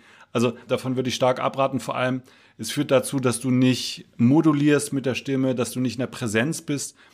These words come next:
Es führt dazu, dass du nicht siehst, was mit dem Auditorium passiert. Es ist allerdings unglaublich toll, wenn du aufschreibst, was du sagen willst. Weil was ganz häufig passiert, ich baue meine Präsentation, Informationsgehalt, Bilder höre ich bei dir.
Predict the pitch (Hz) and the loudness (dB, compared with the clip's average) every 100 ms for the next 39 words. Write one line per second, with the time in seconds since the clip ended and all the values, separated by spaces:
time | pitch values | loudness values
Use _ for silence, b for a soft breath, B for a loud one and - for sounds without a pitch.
0 | b b - 113 139 131 113 139 123 - | b b -10 -4 -2 0 -2 -2 -4 0
1 | 123 139 - 139 147 135 123 120 113 120 | 2 2 0 -2 -4 -4 -2 -2 -2 -2
2 | 110 107 139 170 170 165 160 143 - 151 | -4 -6 -2 0 2 0 -4 -8 -8 -4
3 | 170 175 - b b b b b b b | -4 -4 -14 b b b b b b b
4 | 123 123 170 160 175 175 160 151 175 185 | -6 -2 -2 0 2 4 4 0 -2 2
5 | 269 262 170 185 226 208 - - 208 208 | 4 4 4 4 2 0 -2 -4 -2 2
6 | 147 240 254 - _ _ 107 107 110 127 | 2 0 -2 -8 _ _ -4 2 2 2
7 | 170 - 131 151 - 160 165 185 - - | -2 2 2 2 -4 0 0 0 -10 -8
8 | 117 113 143 165 127 139 175 180 101 82 | -6 -6 -8 -10 -6 -4 -4 -2 -2 -4
9 | 76 67 - - - _ _ - 107 117 | -8 -8 -12 -14 -18 _ _ -4 0 0
10 | - 117 117 - 226 226 - - 113 - | 0 -2 -2 -2 -4 -4 -10 -8 -8 -6
11 | 117 180 226 - b b b b b _ | -2 -2 -2 -8 b b b b b _
12 | _ - - 120 113 98 90 92 - 95 | _ -12 -4 2 2 2 0 -4 -8 -6
13 | 87 85 156 156 151 139 117 113 95 92 | -6 -4 2 4 4 0 -4 -4 -4 -4
14 | 160 165 - 123 131 113 139 160 156 151 | -4 -4 -6 0 0 0 0 0 2 0
15 | 147 135 139 123 139 131 131 131 135 | 0 -2 -4 -2 -2 -2 0 0 0